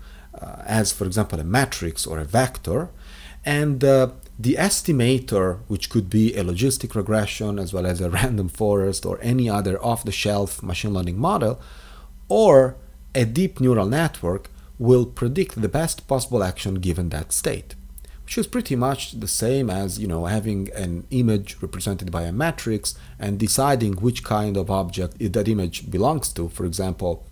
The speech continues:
you know, one of the possible thousand labels that, uh, you are classifying images. The concept is exactly the same, except that this time,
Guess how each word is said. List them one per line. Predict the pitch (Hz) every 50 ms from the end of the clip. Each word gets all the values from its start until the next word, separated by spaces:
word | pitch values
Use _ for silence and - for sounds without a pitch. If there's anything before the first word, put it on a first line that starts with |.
| -
you | - 92
know, | 82 78 80 -
one | 87 92 98 98 101 98
of | 92 92 98
the | 92
possible | - - 92 92 92 - - 87 85 82 - - -
thousand | 90 87 85 80 78 87 82
labels | 80 87 92 95 95 87 87 85 82 78 - - - - - - - -
that, | 87 87 87 85 85 - - - - -
uh, | 87 82
you | 90 90
are | 80 80
classifying | - - 87 82 - - - - 82 76 78 76 - -
images. | 76 71 - - - - - - - - - - - - - - - - - - - - -
The | 131 131 123
concept | - - 226 247 233 - 202 - -
is | 127 107 113
exactly | 107 98 - 120 110 110 - 101 98 90
the | 92
same, | - - - 220 190 131 110 107 110
except | 107 - - - - -
that | 110 104 95
this | 110 170 170 - -
time, | - 107 90 87 95 123 151 147